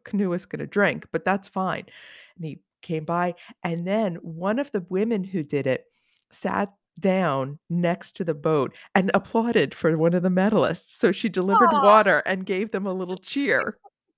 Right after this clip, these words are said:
Speaker 2: <laughs>
Speaker 1: I said, "Oh, good. They don't have to be quiet. They can say congratulations. They can applaud. They can do all those things." So then I liked it better.
Speaker 2: Excellent.
Speaker 1: And I love a
Speaker 2: Um,
Speaker 1: good milk crate.
Speaker 2: <laughs>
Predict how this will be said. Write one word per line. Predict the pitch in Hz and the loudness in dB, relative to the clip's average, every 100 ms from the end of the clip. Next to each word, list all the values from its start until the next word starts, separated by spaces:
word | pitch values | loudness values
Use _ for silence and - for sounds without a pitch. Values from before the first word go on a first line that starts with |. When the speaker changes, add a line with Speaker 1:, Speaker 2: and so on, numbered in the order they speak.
| _ 415 | _ -20
Speaker 2:
<laughs> | - _ _ _ _ _ - - _ _ _ _ _ _ - - | -20 _ _ _ _ _ -20 -20 _ _ _ _ _ _ -20 -6
Speaker 1:
I | 262 | -2
said, | 370 | 2
"Oh, | - | 2
good. | 294 262 180 | 2 2 2
They | 185 | 2
don't | 220 | 0
have | 269 233 | -2 -4
to | - | -6
be | 196 | -12
quiet. | 196 - 170 175 175 170 | -12 -4 -2 0 -2 -2
They | 156 | -6
can | 170 156 | -6 -14
say | - 180 160 | -4 -2 -2
congratulations. | 196 175 156 151 147 151 - 151 | -4 -4 -4 -4 -4 -4 -8 -8
They | 147 147 | -8 -8
can | 156 | -10
applaud. | 143 - 151 135 143 135 | -12 -4 -2 -2 -4 -6
They | 143 | -8
can | - 143 151 _ _ _ - 170 | -10 -12 -16 _ _ _ -16 -8
do | 180 | -2
all | 165 147 | 0 0
those | 147 | -2
things." | - 131 - | -4 -6 -6
So | 170 | -6
then | 170 165 | -4 -2
I | 147 | -2
liked | 139 - | -2 -4
it | 135 | -6
better. | 110 - - _ _ _ _ _ _ _ - | -4 -4 -8 _ _ _ _ _ _ _ -6
Speaker 2:
Excellent. | 214 - - - - _ - | -6 -6 -12 -12 -16 _ -12
Speaker 1:
And | 220 | -4
I | 262 | -2
love | 190 214 | 2 2
a | 202 | 2
Speaker 2:
Um, | |
Speaker 1:
good | 180 156 | -2 -2
milk | 160 151 | -4 -4
crate. | - - - _ _ _ _ _ _ | -8 -20 -20 _ _ _ _ _ _
Speaker 2:
<laughs> | - | -8